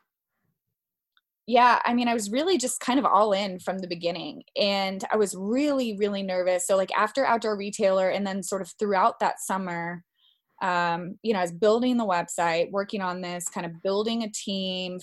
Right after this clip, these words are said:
figuring out where I was gonna have office space and where I should, like, work out of. Um, and then was also then, like, getting ready to pour more money into marketing to, like, let the world know that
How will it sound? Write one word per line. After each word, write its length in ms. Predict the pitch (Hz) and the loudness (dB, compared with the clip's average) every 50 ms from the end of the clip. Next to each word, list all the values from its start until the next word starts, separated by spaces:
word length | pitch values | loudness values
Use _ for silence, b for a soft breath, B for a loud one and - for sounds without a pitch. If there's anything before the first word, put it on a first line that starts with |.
| - - | -8 -6
figuring 380 | - 202 240 220 220 214 214 | -6 -4 -2 -2 -2 -2 -2
out 180 | 196 196 196 - | -2 -2 -2 -2
where 140 | 196 185 180 | 0 0 0
I 40 | |
was 120 | 185 180 - | 0 -2 -4
gonna 180 | - 185 185 | -6 -6 -6
have 280 | 180 190 175 175 175 175 - - _ - | -4 -2 -2 -2 -2 -4 -10 -18 _ -4
office 380 | - 180 180 - - 196 - - | -2 0 0 0 -2 -2 -2 -2
space 400 | - 202 175 175 170 170 - - | 0 0 2 2 0 0 -2 -6
and 100 | 175 175 | -6 -6
where 160 | 175 175 175 | -4 -4 -4
I 80 | 180 | -4
should, 220 | 180 - - - - | -6 -8 -10 -6 -4
like, 220 | 165 165 165 - | -4 -4 -4 -2
work 200 | - 190 190 - | -2 -2 0 2
out 220 | 190 175 175 175 175 | 2 2 4 4 2
of. 320 | 175 175 175 175 175 170 - - b b b b b b b _ _ - | 2 2 2 0 0 -2 -6 -14 b b b b b b b _ _ -4
Um, 500 | 185 170 165 165 160 160 165 - - - _ _ _ _ _ - | -2 -2 -2 -2 -4 -4 -8 -10 -12 -14 _ _ _ _ _ 0
and 200 | 214 202 196 202 | 2 2 2 2
then 360 | 190 185 175 175 175 175 175 - _ _ _ _ _ | 0 -2 -2 -4 -6 -8 -12 -16 _ _ _ _ _
was 220 | - 226 208 196 - | 0 0 0 2 0
also 440 | - 214 220 - - 226 214 202 190 | 0 0 0 2 2 4 4 4 2
then, 420 | 190 185 208 202 208 208 208 208 196 | 2 0 0 0 0 0 -4 -4 -4
like, 300 | 196 185 175 170 - _ _ _ _ _ _ _ - 202 180 | -2 -2 -2 -4 -6 _ _ _ _ _ _ _ -14 -12 -2
getting 240 | - 220 208 226 214 | 0 0 0 2 2
ready 180 | 196 190 196 214 | 2 2 2 0
to 80 | 190 | -2
pour 400 | 180 - - - 226 220 214 202 | -4 -6 -2 2 4 4 4 4
more 340 | 196 196 202 214 247 277 302 | 2 2 4 4 6 6 6
money 640 | 269 247 262 320 320 262 226 214 208 208 214 - - _ | 6 6 6 6 4 2 0 0 -2 -2 -4 -6 -6 _
into 260 | - 226 226 226 262 | -2 -2 -2 0 0
marketing 840 | 233 233 269 359 415 415 - - 415 - 311 240 180 165 - - 214 | 2 2 2 2 0 -2 -8 -10 -4 -2 -2 0 0 -2 -4 -6 -6
to, 100 | 208 226 | -6 -2
like, 200 | 233 220 214 208 - | 0 0 0 0 2
let 240 | 185 220 254 254 - | 2 2 2 2 0
the 60 | 262 | 0
world 300 | 220 247 269 269 254 226 | 0 2 2 2 0 0
know 260 | 214 208 226 247 247 | 0 2 2 2 2
that 300 | 233 214 196 185 185 - | 2 0 0 0 0 -2